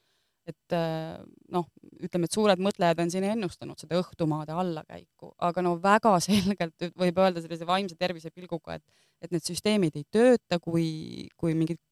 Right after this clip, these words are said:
noh, ütleme, mingid tööstusrevolutsiooni aegsed insenerloogikaga üles ehitatud, äh, s-, teatavas mõttes nagu kohustus, sunnimehhanismid, kuidas inimene peab käima tööl, eks ole.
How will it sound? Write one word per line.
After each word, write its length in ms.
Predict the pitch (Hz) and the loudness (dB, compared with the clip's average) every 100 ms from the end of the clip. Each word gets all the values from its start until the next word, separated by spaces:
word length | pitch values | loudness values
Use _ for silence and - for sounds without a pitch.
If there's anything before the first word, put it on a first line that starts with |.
| _ _ _ | _ _ _
noh, 140 | 180 156 | -6 -2
ütleme, 300 | 175 170 170 | 0 4 4
mingid 240 | 170 165 _ _ _ _ _ _ 214 | 2 0 _ _ _ _ _ _ 10
tööstusrevolutsiooni 1200 | 208 - 180 175 175 170 160 - 208 226 208 165 | 10 10 2 4 4 4 2 4 6 6 6 4
aegsed 920 | 175 208 202 165 - - 160 156 - | 4 4 4 2 0 0 0 -4 -4
insenerloogikaga 1200 | 165 180 220 202 175 160 170 190 208 202 160 160 | 2 4 2 2 0 -2 2 2 2 0 -6 -2
üles 300 | 170 196 175 - | 0 2 0 -2
ehitatud, 880 | 175 202 - - 160 _ 165 165 165 _ | -4 -6 -10 -8 -8 _ -4 -4 -4 _
äh, 480 | 156 156 156 156 156 _ _ _ _ _ 175 165 | -6 -4 -4 -6 -8 _ _ _ _ _ -8 -4
s-, 520 | 165 - - - - 82 - 151 | -4 -6 -6 -8 -10 -16 -14 -16
teatavas 360 | - 180 165 160 | 0 0 0 -4
mõttes 220 | 175 175 | -4 -4
nagu 160 | 165 156 | -6 -6
kohustus, 640 | - 202 226 190 - 165 | -2 2 2 0 -6 -12
sunnimehhanismid, 800 | - 202 190 156 156 170 185 175 | -6 -2 0 -2 -4 -4 -2 -4
kuidas 300 | - 202 170 | 0 0 2
inimene 320 | 196 180 147 139 | 2 0 -2 -8
peab 180 | 160 | -10
käima 240 | - 175 151 | -6 -6 -6
tööl, 380 | - 165 139 - | -2 0 -2 -10
eks 200 | - | -20
ole. 140 | - | -20